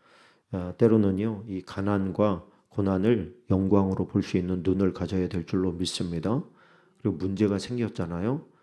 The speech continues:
그러면 사람 찾아다니지 말고 이 사람 저 사람하고 전화통 붙잡고 다, 어? 예, 막 대화하려고 하지 말고 주님께 나와라. 주님께 가지고 나와야 해결된다.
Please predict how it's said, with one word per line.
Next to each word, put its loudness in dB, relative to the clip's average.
그러면 -6
사람 -6
찾아다니지 -10
말고 -8
이 -6
사람 -4
저 -12
사람하고 -8
전화통 -6
붙잡고 -10
다, -18
어? -4
예, -10
막 -10
대화하려고 -4
하지 -10
말고 -4
주님께 -12
나와라. -14
주님께 -2
가지고 -8
나와야 -10
해결된다. -10